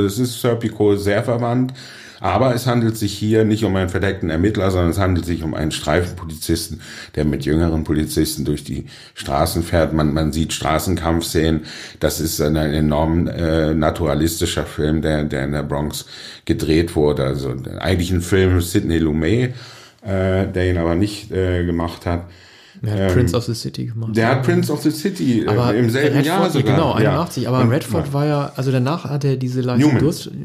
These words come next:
Speaker 2: äh, Entschuldigung, genau, Newman hatte nachher diese leichte Durststrecke gehabt, bis Farbe des Geldes, fünf Jahre später. Da galt er ja schon dann irgendwie als Senior, ne? Also es
Speaker 1: Ja.
Speaker 2: ging dann doch relativ schnelles, schneller Alterungsprozess, zumindest in dem, welchen Rollen ihm zugetroffen oder welche er selber genommen hat,
Speaker 1: Mhm.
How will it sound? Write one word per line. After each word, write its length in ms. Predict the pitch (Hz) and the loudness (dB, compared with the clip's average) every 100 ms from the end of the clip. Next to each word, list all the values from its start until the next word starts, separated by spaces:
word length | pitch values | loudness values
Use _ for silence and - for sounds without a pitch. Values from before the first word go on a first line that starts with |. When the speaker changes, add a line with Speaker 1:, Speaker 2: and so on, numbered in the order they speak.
| - | -4
Speaker 2:
äh, 260 | 120 123 | -2 0
Entschuldigung, 480 | 113 117 123 110 113 113 - | 0 0 0 2 -2 -2 -2
genau, 220 | 117 110 | 0 2
Newman 280 | 113 143 123 | 2 2 0
hatte 140 | 120 | 0
nachher 200 | 123 123 | -2 -2
diese 160 | 123 117 | -4 -2
leichte 380 | 117 113 123 113 - - - _ - _ - | -2 -2 -2 -4 -6 -20 -20 _ -20 _ -2
Durststrecke 600 | 135 156 - - 156 151 | 2 2 -2 -4 -2 -2
gehabt, 420 | 139 131 170 - - | -2 -2 -4 -8 -16
bis 180 | 131 127 | -8 -8
Farbe 300 | - 127 143 | -2 0 2
des 200 | 139 135 | 0 -2
Geldes, 320 | - 120 156 151 | 0 0 0 -2
fünf 180 | 139 | -4
Jahre 200 | 135 135 | -2 -2
später. 340 | 127 139 151 202 - - - | -4 -4 -2 -2 -6 -20 -4
Da 100 | 104 | -2
galt 240 | 101 120 | 0 0
er 60 | 151 | 2
ja 140 | 165 | 0
schon 240 | 147 151 147 | 0 0 0
dann 120 | 151 | 0
irgendwie 240 | 131 147 | 0 0
als 240 | 160 139 120 | -2 -2 0
Senior, 680 | 123 123 117 110 113 110 | 2 2 2 2 -2 -4
ne? 220 | 110 127 - | -4 -4 -4
Also 160 | 123 | 0
es 60 | 135 | 2
Speaker 1:
Ja. 60 | |
Speaker 2:
ging 100 | 139 | 4
dann 100 | 135 | 2
doch 120 | 131 120 | 2 2
relativ 320 | 139 160 151 | 2 0 -4
schnelles, 540 | - 135 143 160 - 135 | -2 0 0 0 -4 -10
schneller 260 | - 143 135 | -2 0 2
Alterungsprozess, 880 | 123 147 156 147 147 - 151 147 - - - _ | 0 0 -2 0 -4 -2 -4 -4 -14 -20 -20 _
zumindest 500 | - 127 135 127 131 | -2 2 4 2 0
in 120 | 127 | 0
dem, 220 | 120 131 127 | 2 2 2
welchen 180 | 123 | 0
Rollen 300 | 117 120 190 | 0 2 4
ihm 140 | 143 127 | 2 -2
zugetroffen 500 | - 139 131 127 131 | -2 -2 0 -4 -2
oder 160 | 127 120 | -2 0
welche 220 | 123 113 | 0 -2
er 100 | 117 | -2
selber 280 | 127 127 120 | -2 -2 -2
genommen 340 | 117 127 135 | -2 -2 -4
hat, 80 | 139 | 2
Speaker 1:
Mhm. 300 | 120 107 | 4 4